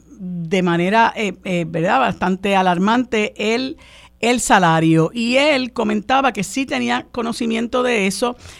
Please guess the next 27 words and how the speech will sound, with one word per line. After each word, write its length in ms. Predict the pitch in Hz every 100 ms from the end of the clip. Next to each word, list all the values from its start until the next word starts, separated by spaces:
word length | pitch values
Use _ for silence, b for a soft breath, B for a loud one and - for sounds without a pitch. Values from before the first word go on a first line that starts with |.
| B
este, 320 | 202 208 220
pero 200 | 214 240
que 80 | 277
eso 120 | 294
era 160 | 359 311
prerrogativa 840 | 254 240 226 214 247 247 208 175 B B B B
de 240 | 190 175
cada 240 | 226 233
representante, 920 | 208 196 180 175 160 156 147 147 147 147
¿verdad? 240 | 156 240
Lo 100 | 262
que 80 | 185
me 120 | 160
parece 440 | 160 151 175 247
que 200 | 214 170
es 60 | 175
un, 360 | 190 196 196 302
un, 480 | 185 190 - - -
no 320 | - 185 190
es 80 | 208
que 160 | 262 240
yo 180 | 226 226
crea 640 | 233 220 233 196 196 -
lo 120 | 180
que 80 | 170
está 180 | 165 185
diciendo, 600 | 180 - 269 226 196